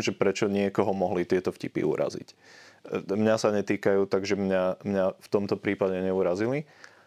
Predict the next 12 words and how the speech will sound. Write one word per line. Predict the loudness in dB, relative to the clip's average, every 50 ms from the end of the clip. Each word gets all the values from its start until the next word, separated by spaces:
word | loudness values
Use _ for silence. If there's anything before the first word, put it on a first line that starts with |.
| _ _ _ _ _ _ _
Ale | 4 4 6 6 8 6 6 4 2 -4 _ -6
čo | -4 0 0 0 0 0
by | -2 -2 -2
som | 0 2 0 2 2 -2 -2 -4 -6 _ _
ako | -8 -6 2 2 2 2 2
bol | -6 4 6 6 6 8 6 4 4 4
rád, | 4 4 4 4 2 0
keby | -4 0 0
sa | 0 0 0
dialo? | 0 2 2 2 2 2 0 -2 -4 -6 _ _ _ _ _ _ _ _ _ _ _ _ -8
Že | 0 4 4 6 6 4 2 0 -2 -8 _
keby | 0 2 2 2 4 2 2